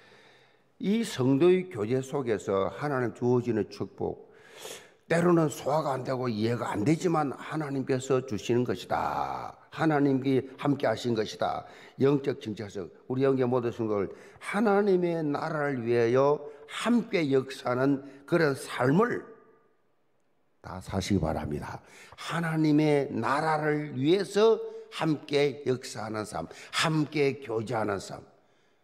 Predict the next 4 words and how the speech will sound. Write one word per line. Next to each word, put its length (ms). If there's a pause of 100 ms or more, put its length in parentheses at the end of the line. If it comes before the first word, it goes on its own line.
(680)
함께 540
서로 420
포럼하는 600
삶, 240